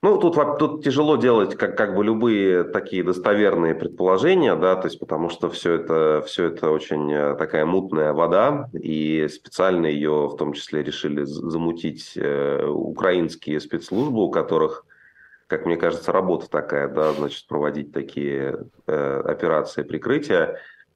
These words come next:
Э, я думаю, что, ну, тут странно ссылаться на Пескова, но мне кажется, что, э, к-, как это, сломанные часы два раза в сутки всё-таки показывают точное время, и Песков, э, сказал нечто правдоподобное. Это вот давайте уникальный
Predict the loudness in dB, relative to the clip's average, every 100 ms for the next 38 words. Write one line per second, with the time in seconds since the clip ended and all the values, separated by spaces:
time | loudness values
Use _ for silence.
0 | _ 2 4 6 6 6 4 4 2 0
1 | -4 -12 _ _ -2 0 2 2 0 -2
2 | 0 4 6 6 6 4 0 -4 -2 2
3 | 2 2 -2 2 2 2 0 -4 -4 -4
4 | 2 4 6 4 4 4 4 4 2 0
5 | -2 -4 -8 2 4 4 4 -2 _ _
6 | _ _ -4 -2 -4 -8 -4 -2 -2 -4
7 | -2 0 2 2 2 0 -4 -2 0 2
8 | 4 2 0 -4 -6 -8 -8 -8 -8 -4
9 | -4 0 0 0 -2 -2 -4 -2 -2 0
10 | 0 2 0 -2 -6 -2 -2 -2 0 2
11 | 0 -2 2 2 2 0 -4 -6 -4 -4
12 | 0 2 2 0 0 -4 -2 -4 -2 0
13 | 0 -2 -4 0 0 2 0 -6